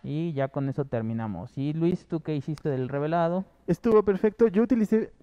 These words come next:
Speaker 2: ya en la parte técnica, ahorita que nos switchean tantito nada más la parte de, utilicé, yo creo que voy a usar en esta parte de producción, tres fotografías que están aquí en pantallita. Una es donde cayó muy de ladito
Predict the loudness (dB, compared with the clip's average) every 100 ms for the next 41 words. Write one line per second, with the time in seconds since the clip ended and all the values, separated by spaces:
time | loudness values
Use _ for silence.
0 | -4 2 2 2 0 0 0 2 2 2
1 | -2 -2 0 0 2 0 0 0 -2 -2
2 | 0 0 -2 -4 -4 -4 0 0 0 0
3 | 0 0 -2 -2 -2 2 2 0 -6 _
4 | _ 0 2 2 4 2 2 0 -2 -2
5 | 0 2 4 4 2 -2 0 0 2 0
6 | -2 -2 0 2 2 2 -2 0 0 0
7 | -4 _ _ -20 2 4 4 2 0 0
8 | 0 0 0 -2 -4 -2 -2 -2 -4 0
9 | 2 0 -2 -2 -2 0 0 -2 -14 -20
10 | -20 -12 0 2 4 2 2 2 0 2
11 | 4 6 6 4 4 4 4 4 2 2
12 | 2